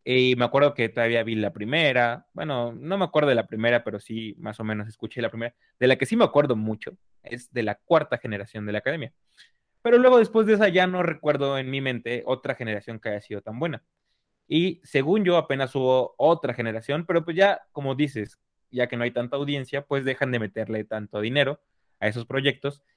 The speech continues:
y dejan de ser, pues, rentables. No sé por qué sigan viendo Grey, supongo que,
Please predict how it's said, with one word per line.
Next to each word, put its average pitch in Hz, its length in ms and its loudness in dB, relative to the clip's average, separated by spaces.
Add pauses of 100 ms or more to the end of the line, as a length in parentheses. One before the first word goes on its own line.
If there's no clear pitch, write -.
(220)
y 147 200 2
dejan 131 300 -2
de 113 80 -4
ser, 117 420 -2
pues, 117 180 0
rentables. 127 600 0 (460)
No 135 160 2
sé 143 100 2
por 120 200 -4
qué 135 120 -2
sigan 117 380 2
viendo 113 220 -4
Grey, 147 180 0
supongo 127 300 -2
que, 107 280 -6